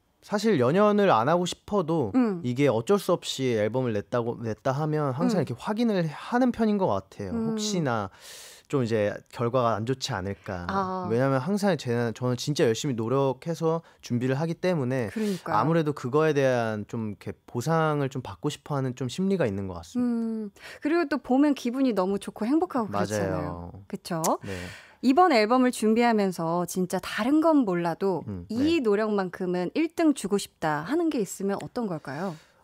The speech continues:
Speaker 1: 어, 이번 앨범을 준비하면서 일단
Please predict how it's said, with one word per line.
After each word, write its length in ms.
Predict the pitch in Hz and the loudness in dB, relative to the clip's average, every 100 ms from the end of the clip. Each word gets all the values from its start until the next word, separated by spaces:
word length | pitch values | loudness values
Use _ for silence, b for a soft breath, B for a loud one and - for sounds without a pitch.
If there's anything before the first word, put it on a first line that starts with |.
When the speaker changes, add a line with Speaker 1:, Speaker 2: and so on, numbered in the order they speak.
| - | 0
Speaker 1:
어, 800 | 120 127 131 131 127 127 123 120 _ _ _ | 4 6 6 6 4 4 2 -2 _ _ _
이번 600 | 147 131 135 185 185 170 | -10 -6 2 4 4 4
앨범을 580 | 135 135 156 156 156 151 | 2 4 4 4 2 0
준비하면서 760 | 139 135 135 151 143 131 127 131 | -2 -4 2 2 2 0 -2 -2
일단 580 | 127 127 135 123 110 | 0 0 2 0 -4